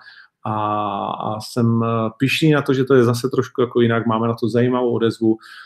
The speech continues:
Eh, mimo jiné máme fantastické odezvy na B C Ačka a na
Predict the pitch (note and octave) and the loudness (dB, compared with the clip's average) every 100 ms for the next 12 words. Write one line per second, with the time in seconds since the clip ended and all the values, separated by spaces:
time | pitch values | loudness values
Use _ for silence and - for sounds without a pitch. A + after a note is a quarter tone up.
0 | - _ _ _ A2 G#2+ G#2 G#2 G#2 G2+ | -20 _ _ _ -6 -4 -4 -4 -4 -4
1 | G2+ - - - C3+ B2+ C3+ C#3 C3+ C3 | -6 -8 -14 -6 2 6 8 6 6 6
2 | C3 B2+ C3 C3 - - - B2+ A#2+ A#2 | 4 4 2 0 -2 -4 0 2 2 2
3 | A#2+ A#2+ A#2 A2 G2+ G2 F#2 F#2 - B2+ | 2 2 2 0 -4 -6 -8 -10 -6 -2
4 | B2 B2 C3+ B2+ - - B2 - G#2+ | -2 -2 -2 -2 -4 -2 -2 0 -4